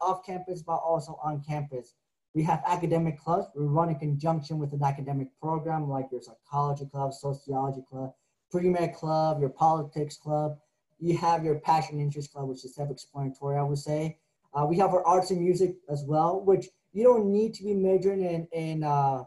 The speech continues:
music to be part of the assemblies or anything. You can join any of those. You just have to talk to the department chair. Uh, we also have the Multicultural Center, an organization I was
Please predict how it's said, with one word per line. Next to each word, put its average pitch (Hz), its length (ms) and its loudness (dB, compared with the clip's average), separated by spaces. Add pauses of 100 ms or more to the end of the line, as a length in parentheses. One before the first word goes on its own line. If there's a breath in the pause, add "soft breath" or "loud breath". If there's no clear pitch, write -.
(220)
music 196 520 4
to 170 160 -8
be 160 320 -8
part 170 220 -4
of 165 80 -8
the 160 120 -4
assemblies 156 420 -8
or - 120 -20
anything. 151 460 -6
You 151 140 -4
can 147 180 -6
join 156 320 -4
any 151 200 -4
of 143 60 -8
those. 151 240 -2
You 156 140 -6
just 139 180 -8
have 143 140 -4
to 139 140 -14
talk 147 260 -2
to 160 80 -14
the 143 100 -4
department 165 680 -4
chair. 180 400 0 (560)
Uh, 151 180 0
we 175 160 4
also 202 300 6
have 190 240 -2
the 190 60 -2
Multicultural 180 760 -4
Center, 180 460 -2 (160)
an 175 280 -4
organization 196 880 4
I 165 140 0
was 147 80 -4